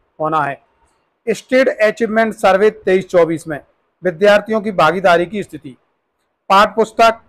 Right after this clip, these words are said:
एफ़एलएन, दक्षता उन्नयन, प्रारा आदि पठन पाठन सामग्री की उपलब्धता की स्थिति, यानी कि चाहे वह पाठ पुस्तकें हों, एफ़एलएन की पाठ पुस्तक हो, दक्षता उन्नयन की सामग्री हो, वह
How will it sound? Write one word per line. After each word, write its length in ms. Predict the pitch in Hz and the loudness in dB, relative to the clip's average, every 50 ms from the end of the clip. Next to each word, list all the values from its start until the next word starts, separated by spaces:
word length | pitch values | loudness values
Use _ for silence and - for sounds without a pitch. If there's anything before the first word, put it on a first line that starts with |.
| _ _ _ _ _ _ | _ _ _ _ _ _
एफ़एलएन, 600 | 180 185 185 185 208 208 208 208 208 208 208 214 214 _ _ _ _ | -2 -2 0 2 2 4 4 4 2 2 0 -4 -10 _ _ _ _
दक्षता 560 | 156 135 160 180 180 180 - 202 180 214 202 208 | -10 -2 -2 -2 -2 -2 -6 -2 2 2 2 4
उन्नयन, 320 | 202 202 208 208 208 208 220 _ _ _ _ _ _ _ _ _ _ _ _ _ _ _ _ _ _ _ - | 2 0 -2 -2 -2 -4 -8 _ _ _ _ _ _ _ _ _ _ _ _ _ _ _ _ _ _ _ 0
प्रारा 680 | 202 190 190 190 196 202 208 214 214 220 220 - - - _ _ _ - | 2 4 4 4 4 4 4 4 2 2 -2 -8 -18 -20 _ _ _ 0
आदि 300 | 190 196 202 190 233 233 226 | 2 2 2 2 0 -4 -2
पठन 320 | - - 202 220 220 220 | 0 0 2 2 2 0
पाठन 360 | 196 - 190 190 190 214 214 | 2 0 0 2 2 0 -2
सामग्री 440 | 185 - 185 185 185 185 180 190 214 | 0 -2 -2 0 0 -2 -4 -4 -6
की 120 | 202 - 214 | -6 -4 -4
उपलब्धता 600 | 196 180 - _ 202 190 185 - _ - 190 185 | -4 -4 -2 _ -2 -2 -2 -4 _ 0 0 0
की 220 | 185 - 220 247 - _ 190 | 0 -2 -10 -12 -12 _ -20
स्थिति, 360 | 156 - - 147 - 139 131 _ _ _ _ _ _ _ _ _ | -18 -14 -14 -14 -14 -14 -20 _ _ _ _ _ _ _ _ _
यानी 200 | 185 185 196 208 | -4 -4 -4 -4
कि 200 | 170 214 233 226 - - _ _ _ _ _ _ _ _ - | -4 -4 -4 -4 -4 -8 _ _ _ _ _ _ _ _ 0
चाहे 200 | 165 170 185 196 | 2 4 4 6
वह 120 | 202 202 | 4 4
पाठ 300 | 202 - 190 175 175 170 - | 4 4 2 2 2 2 -2
पुस्तकें 360 | 190 180 - 202 190 196 202 | -6 -4 -2 -4 -2 0 0
हों, 160 | 196 202 208 202 - - 185 | 0 2 0 0 0 -4 -6
एफ़एलएन 380 | 175 - 196 190 190 196 196 180 | -2 0 0 2 2 0 -2 -2
की 100 | 185 208 | -8 -4
पाठ 260 | - 185 185 180 180 | 0 0 0 0 -2
पुस्तक 300 | 196 180 - - 202 196 | -8 -10 -2 -2 -2 0
हो, 220 | - 196 202 202 - _ _ _ _ _ _ | 2 0 0 0 -2 _ _ _ _ _ _
दक्षता 320 | - 185 180 - - 220 208 | -2 -2 -2 -2 0 2 2
उन्नयन 320 | 202 196 196 202 202 196 | 2 2 0 -2 -2 -2
की 100 | 175 202 | -4 -6
सामग्री 480 | 190 - 180 175 175 180 165 165 185 214 | 0 2 2 2 2 0 0 0 0 2
हो, 180 | 196 185 202 208 202 - - _ _ _ _ _ _ | 4 4 4 4 2 -2 -12 _ _ _ _ _ _
वह 220 | - 175 196 214 | 2 4 4 4